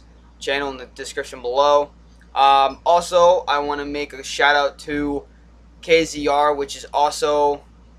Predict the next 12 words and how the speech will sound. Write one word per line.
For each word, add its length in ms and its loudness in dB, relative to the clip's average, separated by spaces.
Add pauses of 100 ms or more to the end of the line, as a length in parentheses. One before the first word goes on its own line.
(220)
um, 560 0 (2500)
uh, 720 0 (800)
Kyle 340 6
Ryan. 540 0 (720)
Um, 460 0
he 160 -18
does 160 -6
a 40 -10
lot 260 0
of 80 -8
great, 380 -6 (800)
yeah, 240 -6